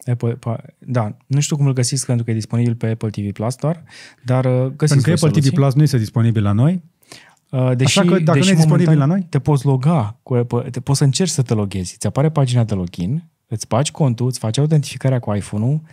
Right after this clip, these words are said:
Speaker 1: dar spune că nu e încă disponibil.
Speaker 2: Poate că merge cu Surfshark, uh, V P N?
Speaker 1: Exact.
Speaker 2: Uh,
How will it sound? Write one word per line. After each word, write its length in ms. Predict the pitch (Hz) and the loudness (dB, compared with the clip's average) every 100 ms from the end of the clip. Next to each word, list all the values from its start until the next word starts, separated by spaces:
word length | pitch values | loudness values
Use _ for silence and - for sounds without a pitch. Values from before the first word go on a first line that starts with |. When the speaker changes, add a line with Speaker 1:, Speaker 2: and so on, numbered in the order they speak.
| _ | _
Speaker 1:
dar 140 | - 147 | -4 -2
spune 240 | 160 170 | 0 0
că 160 | 156 151 | 2 4
nu 140 | 160 | 4
e 220 | 156 147 - | 4 0 0
încă 300 | 143 127 120 | 0 2 0
disponibil. 580 | 113 - 101 80 65 - _ - | -2 -4 -6 -6 -10 -16 _ -4
Speaker 2:
Poate 220 | 131 156 | -2 2
că 100 | 147 | 2
merge 180 | 151 151 | 4 2
cu 100 | 139 | 0
Surfshark, 520 | 147 143 156 135 143 | 0 0 0 0 -2
uh, 80 | 135 123 120 110 | -2 0 -2 -2
V 80 | 120 | -2
P 60 | |
N? 200 | 127 170 165 _ _ _ _ - | 0 -2 -4 _ _ _ _ -6
Speaker 1:
Exact. 540 | 107 98 90 - - _ _ - - - | -4 -4 -8 -14 -20 _ _ -20 -20 -20
Speaker 2:
Uh, 100 | _ | _